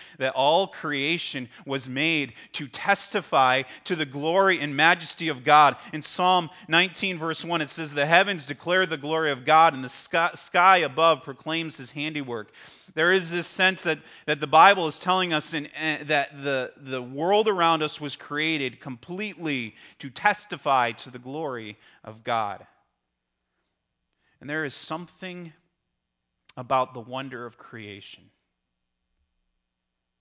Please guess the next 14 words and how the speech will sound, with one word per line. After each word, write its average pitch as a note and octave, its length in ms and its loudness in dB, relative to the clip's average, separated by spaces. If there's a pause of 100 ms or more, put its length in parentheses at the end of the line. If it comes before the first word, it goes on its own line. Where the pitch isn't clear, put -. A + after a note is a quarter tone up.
(680)
The A#2 80 -14
wonder C#3+ 500 -4
of, A2 160 -6
uh, B2 200 -10 (180)
walking D3+ 580 -2
along C3+ 460 -4
and G#2 100 -16
seeing C#3 440 -10
a A2 100 -10
huge C3 520 -14
canyon A#2 480 -12
like G2+ 160 -20
the A2 60 -20
Grand A#2+ 460 -10